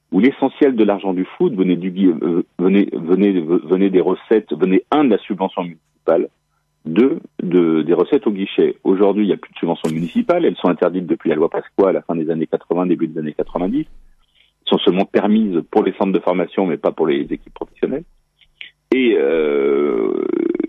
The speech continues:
et au niveau de, de, de, des billets, ça représente plus que dix, que, que, que dix à quinze pour cent des budgets. Aujourd'hui, ce qui est l'essentiel du budget des clubs de foot, c'est évidemment les droits télé,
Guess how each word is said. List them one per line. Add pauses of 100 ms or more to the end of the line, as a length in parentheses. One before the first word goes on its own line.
(100)
et
au
niveau
de,
de,
de,
des
billets,
ça
représente
plus
que
dix,
que,
que,
que
dix
à
quinze
pour
cent
des
budgets.
Aujourd'hui,
ce
qui
est
l'essentiel
du
budget
des
clubs
de
foot, (640)
c'est
évidemment
les
droits
télé,